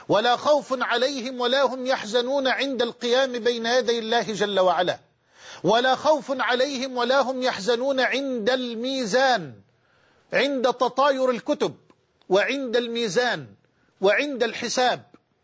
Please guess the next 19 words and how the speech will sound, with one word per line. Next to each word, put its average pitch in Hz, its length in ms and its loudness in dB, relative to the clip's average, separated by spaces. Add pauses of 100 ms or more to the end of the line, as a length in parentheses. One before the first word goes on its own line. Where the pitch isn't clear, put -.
وعند 208 420 0
الصراط. - 760 0 (600)
لا 254 500 4
خوف 285 440 2
عليهم 247 840 -2
ولا 247 260 2
هم 262 220 -2
يحزنون 226 720 -2 (460)
عند 262 400 0
دخول 262 600 0
جنة 262 540 0
رب 240 360 2
الأرض 240 440 0
والسماوات 233 1040 0 (380)
أبدا، 214 560 0 (400)
لا 254 280 2
يحزنهم 247 840 0
الفزع 220 500 0
الأكبر، 202 640 -2